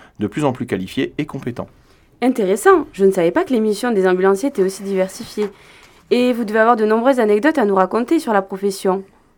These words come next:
Speaker 1: Oui, bien sûr, il y en aura plein, mais souvent les plus intéressantes sont celles qui sont racontées par le samu eux-mêmes. Les assistances d'urgence, les accouchements en font partie. Mais je me souviens surtout d'un retour suite à une mission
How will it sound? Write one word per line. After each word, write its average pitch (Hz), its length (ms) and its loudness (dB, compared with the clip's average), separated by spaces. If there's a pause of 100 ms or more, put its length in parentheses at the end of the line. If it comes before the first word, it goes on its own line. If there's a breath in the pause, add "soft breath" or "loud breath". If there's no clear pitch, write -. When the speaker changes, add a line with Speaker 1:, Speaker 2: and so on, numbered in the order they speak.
(180)
Speaker 1:
Oui, 202 200 0
bien 135 100 2
sûr, 170 400 0 (300 loud breath)
il 120 100 0
y 131 80 2
en 131 80 4
aura 139 260 4
plein, 185 280 4
mais 127 360 2 (220)
souvent 165 380 0
les 160 120 0
plus 123 140 -8
intéressantes 139 400 -2
sont 139 80 -2
celles 156 220 -4
qui 131 100 -8
sont 123 140 -6
racontées 127 360 -4
par 160 140 2
le 123 60 -2
samu 135 260 0
eux-mêmes. 117 380 0 (420 soft breath)
Les 107 180 -6
assistances 135 680 -2
d'urgence, 113 560 -2
les 107 140 -4
accouchements 131 360 -2
en 127 60 -2
font 123 160 -4
partie. 143 320 -4 (480 soft breath)
Mais 123 60 0
je 123 100 -4
me 143 40 0
souviens 147 280 -2
surtout - 260 -4
d'un 139 140 2
retour 127 360 0
suite - 280 -4
à 113 60 2
une 107 120 0
mission 131 480 -2